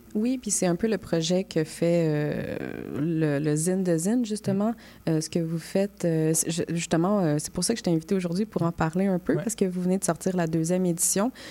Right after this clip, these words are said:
Speaker 1: Puis donc, Zine de Zine, c'est, ben, le titre le dit très, très
Speaker 2: Mm.
Speaker 1: bien.
Speaker 2: Mm.
Speaker 1: C'est un catalogue, il y a des publications les plus récentes, euh, mais vraiment de, de plein de sortes de milieux. Donc,
Speaker 2: Ouais.
Speaker 1: euh, je sais pas d'où t'es ve-,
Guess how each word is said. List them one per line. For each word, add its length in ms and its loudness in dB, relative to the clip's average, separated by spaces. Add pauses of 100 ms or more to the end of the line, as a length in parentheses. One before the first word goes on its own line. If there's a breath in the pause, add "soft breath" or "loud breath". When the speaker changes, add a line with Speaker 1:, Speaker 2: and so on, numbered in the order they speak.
(120 loud breath)
Speaker 1:
Puis 100 -10
donc, 180 4
Zine 220 0
de 140 2
Zine, 480 0
c'est, 540 0
ben, 220 0
le 100 4
titre 280 0
le 100 2
dit 220 0
très, 300 2
très 200 0
Speaker 2:
Mm. 40 0
Speaker 1:
bien. 200 2
Speaker 2:
Mm. 400 -6
Speaker 1:
C'est 160 2
un 80 6
catalogue, 580 4
il 40 0
y 40 4
a 40 0
des 240 2
publications 600 0
les 120 0
plus 160 0
récentes, 760 2
euh, 400 4 (400 loud breath)
mais 140 4
vraiment 320 2
de, 120 4
de 120 2
plein 260 0
de 60 -2
sortes 240 -2
de 100 0
milieux. 460 2
Donc, 300 -2
Speaker 2:
Ouais. 20 2
Speaker 1:
euh, 160 4
je 80 0
sais 140 -2
pas 100 2
d'où 160 -6
t'es 220 0
ve-, 380 0